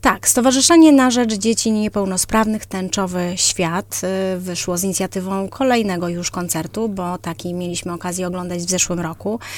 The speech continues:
Em, dla tych wszystkich, którzy właśnie chcą spełniać marzenia. I tutaj, e, drodzy państwo, w duetach, e, z ciechanowskimi artystami, e, będą dzieci z niepełnosprawnościami.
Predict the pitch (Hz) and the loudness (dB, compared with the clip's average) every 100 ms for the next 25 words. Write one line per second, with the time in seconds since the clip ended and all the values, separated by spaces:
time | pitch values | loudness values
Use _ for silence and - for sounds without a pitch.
0 | - - 190 202 196 190 190 185 185 240 | -12 -12 -6 -4 -2 -2 -2 -4 2 4
1 | 285 262 - 196 285 - 240 208 190 220 | 4 2 0 -2 -2 -4 -2 -2 -2 -2
2 | - 226 - - 202 214 - - 180 175 | -2 -4 -4 -4 -4 -4 -4 0 0 -2
3 | 180 - - 208 202 190 180 180 - - | -4 -6 -4 -2 0 -2 -4 -8 -12 -8
4 | 240 262 311 277 269 262 247 240 233 214 | -2 0 4 6 6 6 4 4 2 0
5 | 202 226 214 254 262 - 226 208 226 262 | 0 2 2 2 2 2 -2 0 4 4
6 | 190 - 175 202 - 208 208 202 - 208 | 4 0 -6 -6 -8 -6 -4 -2 -4 -4
7 | 208 196 - 254 262 - 233 240 226 - | -4 -2 0 4 4 4 0 0 -2 0
8 | 175 175 202 - - - - 208 214 214 | -4 -2 -6 -8 -12 -14 -8 -4 -2 -2
9 | 202 196 196 269 294 233 208 - 233 240 | -2 -2 4 8 8 6 2 -2 -2 -2
10 | 226 196 220 220 247 - 269 285 277 - | 0 0 0 -2 -4 -2 2 2 2 -2
11 | 185 185 196 | -4 -4 -10